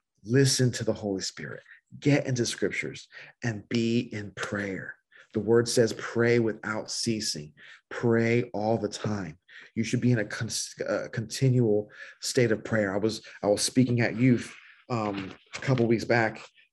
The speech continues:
and, and I brought that up, and I was, and I told him, I was like, Listen, when it says pray without ceasing, it doesn't mean you're on your knees twenty-four seven, you know, just praying, praying, praying, praying. The word doesn't say that. But you should be in a continual conversation with your Father.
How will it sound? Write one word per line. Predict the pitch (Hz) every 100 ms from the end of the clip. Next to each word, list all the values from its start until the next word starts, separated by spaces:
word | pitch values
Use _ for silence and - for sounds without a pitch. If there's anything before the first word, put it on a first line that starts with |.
| -
and, | 110 107 104 -
and | 110 104
I | - -
brought | - 120 120
that | 113 117
up, | 104 104
and | 104
I |
was, | 101 101
and | 98
I | 101
told | - 127
him, |
I |
was | 98
like, | 92
Listen, | 127 123 92 - - -
when | -
it | 113
says | 151 -
pray | 143 139
without | 131 92
ceasing, | - 135 131 98
it |
doesn't | 135 127 113
mean | 139 131 120
you're | 113 -
on | 120
your | 120
knees | 113 131 135 120 107
twenty-four | - 123 117 113
seven, | - 127 117 107 113
you |
know, | 107 110 120 - - -
just | 113 -
praying, | - 123 117
praying, | 104 120 110
praying, | 104 127 110
praying. | 147 131
The | 101
word | 127
doesn't | 135 131
say | 120 147 160
that. | 101 71 _ _ _ _ _ _ _ _ _ _ _ -
But | 127
you | 123
should | 139
be | 131
in | 110
a |
continual | - 117 123 113
conversation | 120 101 101 120 120 98
with | -
your | 95
Father. | 107 113 -